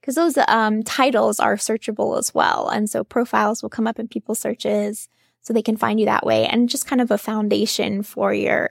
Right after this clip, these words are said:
S E O. Um, you can also put those keywords in your bio description. Um, so any kinds of, so if you're a photographer, like, the style of photography you do, your location, again,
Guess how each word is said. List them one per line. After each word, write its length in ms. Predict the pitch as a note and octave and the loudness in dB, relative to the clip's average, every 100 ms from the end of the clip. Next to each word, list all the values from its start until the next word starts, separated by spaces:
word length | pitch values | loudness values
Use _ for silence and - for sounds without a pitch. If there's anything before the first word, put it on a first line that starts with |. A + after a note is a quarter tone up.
| - | -4
S 180 | G3 - | -4 -2
E 140 | D#2 | 2
O. 320 | C2 G#1 A#3 _ _ _ - | 4 2 0 _ _ _ -2
Um, 360 | F#3 G#3+ A#3+ A#3 | 2 2 0 -2
you 100 | A#3+ | 0
can 140 | C4+ | 2
also 380 | A#3 G#3+ - B3 | 2 2 2 0
put 340 | B3 - A#3+ - | 0 0 0 2
those 260 | A3+ A#3 | 0 0
keywords 800 | - - A#3+ A3+ A3 A3 A#3 - - | -4 0 2 4 2 2 -2 -10 -8
in 340 | A3 A3 A3 A3 | -2 0 0 0
your 440 | G#3+ G#3+ - - - _ _ | 2 2 2 -2 -4 _ _
bio 380 | G#3+ G#3 A3 A3 | -4 0 2 2
description. 800 | G#3+ A3 - C#4+ - F4+ F4 F#4+ G#4 _ _ _ | 2 -2 -2 -4 -2 -2 -2 -4 -10 _ _ _
Um, 280 | - G3 G#3+ | -2 0 2
so 340 | A3 - - - | 2 2 2 2
any 140 | G#3 A3+ | 2 2
kinds 320 | A#3+ G#3+ A3 | 2 2 2
of, 100 | G#3 | -2
so 160 | - A3 | 0 -2
if 100 | G#3+ | 0
you're 100 | A3+ | -2
a 40 | |
photographer, 600 | - A3+ A3+ A3+ A3+ G#3 | -2 0 0 -2 -6 -2
like, 180 | G#3 G#3+ | -2 -2
the 80 | C#4 | -4
style 360 | - D#4 C#4+ | -4 0 2
of 100 | C4+ | 0
photography 500 | - - A#3 A#3 - | -2 -6 -4 -4 -4
you 160 | A3+ A3+ | -4 -4
do, 300 | G#3+ G#3 G3+ | -2 -2 -2
your 320 | A3+ G#3 G#3 - | -2 0 0 -2
location, 720 | G#3+ G#3+ A#3 A3 - G#3+ G#3+ A3 | 0 0 2 0 0 -2 -2 -2
again, 600 | G#3+ A3 - - G#3 | 2 2 2 -2 -2